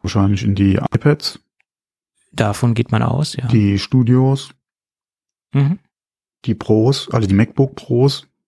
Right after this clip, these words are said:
Speaker 2: Mhm.
Speaker 1: Ähm, da sind ja einige Geräte, ja, wo er dann in, in den kommenden Monaten ja dann Einzug halten wird. Ähm, und von daher, äh, ob die dann auch so viel mehr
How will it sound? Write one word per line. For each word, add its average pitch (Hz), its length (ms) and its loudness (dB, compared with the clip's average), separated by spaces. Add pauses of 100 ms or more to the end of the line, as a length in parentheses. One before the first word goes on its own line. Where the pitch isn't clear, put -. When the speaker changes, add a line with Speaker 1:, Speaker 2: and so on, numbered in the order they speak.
(800)
Speaker 2:
Mhm. 131 260 -2 (520)
Speaker 1:
Ähm, 107 500 0 (340)
da 101 120 -2
sind 113 140 2
ja 110 100 4
einige 113 300 4
Geräte, 95 320 0
ja, 98 220 2
wo 101 140 2
er 98 80 4
dann 95 500 0
in, 110 280 -4
in 107 140 0
den 98 120 2
kommenden 101 340 2
Monaten 101 520 2
ja 95 160 2
dann 95 140 0
Einzug 98 380 -2
halten 98 280 0
wird. 101 280 0 (680)
Ähm, 104 680 0 (240)
und 101 160 -2
von 95 180 0
daher, 107 1120 0
äh, - 1120 -20
ob - 240 -4
die 110 180 0
dann 101 180 2
auch 104 200 -2
so 113 260 0
viel 107 280 -4
mehr 98 640 2